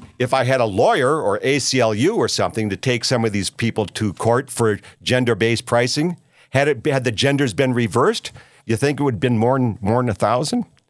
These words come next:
More like a million. But it was never about money. It was about policy. So, uh,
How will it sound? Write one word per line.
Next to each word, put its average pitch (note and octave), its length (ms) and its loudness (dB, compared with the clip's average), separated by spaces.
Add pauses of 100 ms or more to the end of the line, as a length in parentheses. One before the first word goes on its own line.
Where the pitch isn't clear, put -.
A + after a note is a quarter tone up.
(300)
More D3 160 2
like C3 160 0
a A2 60 -2
million. G#2 800 0 (1080)
But A#2+ 100 2
it C3+ 80 -2
was B2+ 140 2
never F#3 320 2
about F3+ 340 0
money. F2+ 320 0
It A#1+ 80 -20
was G2+ 160 0
about B2+ 320 0
policy. F#3+ 640 -2 (1400)
So, C3+ 360 0
uh, A#2 360 2